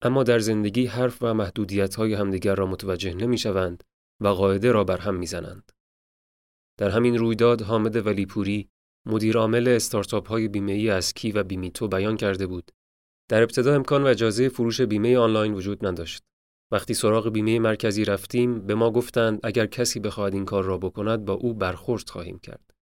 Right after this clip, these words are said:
با شرکت‌های بیمه که می‌خواستیم صحبت کنیم، به ما می‌گفتند که اصلاً ساختارهایشان امکان صحبت کردن را به ما نمی‌دهد. نمایندگان سرشناس بیمه هم می‌گفتند که بر اساس یک سری قوانین و آیین‌نامه‌ها،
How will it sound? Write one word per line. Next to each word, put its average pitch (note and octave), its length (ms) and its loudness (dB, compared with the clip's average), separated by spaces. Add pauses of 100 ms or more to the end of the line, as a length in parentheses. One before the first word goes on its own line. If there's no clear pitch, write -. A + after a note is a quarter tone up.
(440)
با A2 80 2
شرکت‌های A#2+ 540 0
بیمه A2 280 -2
که C#3 120 0
می‌خواستیم B2 500 -2
صحبت G#2+ 420 -4
کنیم، G#2 400 -2 (340)
به G#2+ 80 0
ما A#2+ 140 2
می‌گفتند A2 560 0
که G#2 120 -6
اصلاً A#2 380 -2
ساختارهایشان G2+ 1040 -4 (340)
امکان C3 320 2
صحبت G2 400 -2
کردن G2+ 400 -2
را G#2+ 120 0
به F2+ 100 -2
ما F#2 140 -4
نمی‌دهد. F#2 480 -10 (580)
نمایندگان G#2+ 600 2
سرشناس A2+ 560 0
بیمه G#2+ 300 0
هم A2+ 120 -2
می‌گفتند G#2 600 0
که G2+ 120 -4
بر F#2 160 0
اساس G#2+ 400 -2
یک G#2 220 0
سری G2 280 -2
قوانین F#2+ 560 0
و G#2 60 0
آیین‌نامه‌ها، F2 840 -2